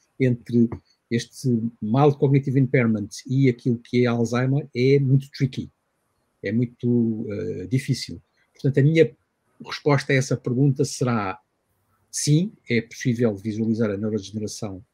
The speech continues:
associada ao Alzheimer, é possível utilizá-la para identificar a doença em estágios iniciais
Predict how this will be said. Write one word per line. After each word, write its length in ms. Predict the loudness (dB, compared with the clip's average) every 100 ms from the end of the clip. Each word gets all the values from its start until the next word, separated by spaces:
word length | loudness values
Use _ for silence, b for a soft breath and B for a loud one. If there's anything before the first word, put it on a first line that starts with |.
| _
associada 360 | -18 -12 -10
ao 80 | -10
Alzheimer, 460 | -10 -4 -4 -4 -8 _ _ _ _ _ -20 _ _ _ -2
é 80 | -2
possível 360 | 0 4 4
utilizá-la 400 | 4 0 2 2
para 140 | 4 2
identificar 380 | 0 0 -2
a 40 | 0
doença 280 | 0 -2 -4
em 20 |
estágios 320 | -2 -2 0
iniciais 580 | -2 -2 -4 -4 -4